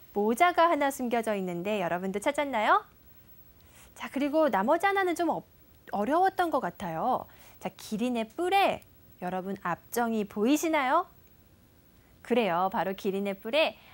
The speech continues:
압정이 숨겨져 있었어요. 우리 친구들, 지난번보다 빨리 찾은 것 같나요?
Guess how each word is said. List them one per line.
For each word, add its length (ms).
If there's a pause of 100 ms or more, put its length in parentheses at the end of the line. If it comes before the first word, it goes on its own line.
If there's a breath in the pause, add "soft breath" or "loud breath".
압정이 520
숨겨져 380
있었어요. 640 (1300 loud breath)
우리 120
친구들, 560
지난번보다 720
빨리 260
찾은 300
것 160
같나요? 500